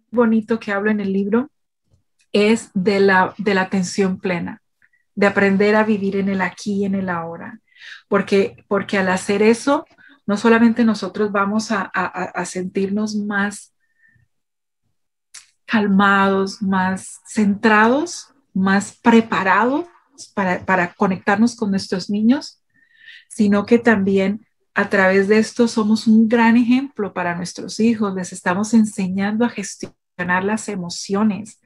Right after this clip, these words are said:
a, a, a disfrutar el día, el, el aquí y el ahora, a que los niños también a través de, de, de, de, de la atención plena se, se di-, disfruten. Es que cuando, cuando estamos aquí y ahora,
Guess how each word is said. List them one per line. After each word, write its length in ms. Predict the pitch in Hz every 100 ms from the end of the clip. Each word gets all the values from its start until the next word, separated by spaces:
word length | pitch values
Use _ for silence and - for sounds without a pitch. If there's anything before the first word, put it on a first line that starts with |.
| _ - - - _
a, 300 | 190 190 185 - - -
a, 360 | 196 190 185 185
a 120 | 190
disfrutar 640 | 196 190 - 190 - 185 202
el 240 | 214 208
día, 260 | 214 208 202
el, 180 | 214 -
el 160 | 190
aquí 300 | 185 185 196
y 40 | 208
el 80 | 208
ahora, 520 | 185 190 220 190 - - - _ -
a 160 | 196
que 140 | 196 208
los 200 | 196 185
niños 380 | 190 196 240 -
también 340 | 220 196 190
a 140 | 202
través 480 | 208 208 180 180 180
de, 380 | 196 208 180 - _ _ _ _ _ _ _ _ -
de, 220 | 240 208 -
de, 460 | 202 196 196 233 _ -
de, 160 | 208
de 100 | 190
la 100 | 190
atención 440 | 180 196 202 202 196
plena 440 | 226 220 254 285 _ _ _ _
se, 320 | - 214 -
se 420 | - 208 185 170 -
di-, 260 | 185 208 -
disfruten. 1080 | 208 196 - - 240 262 - 254 185 185 -
Es 180 | 202 -
que 140 | 254
cuando, 400 | 247 220 208 196 - -
cuando 220 | - 208
estamos 480 | 202 - 233 277 -
aquí 280 | 226 - 233
y 120 | 220
ahora, 420 | 202 190 208 320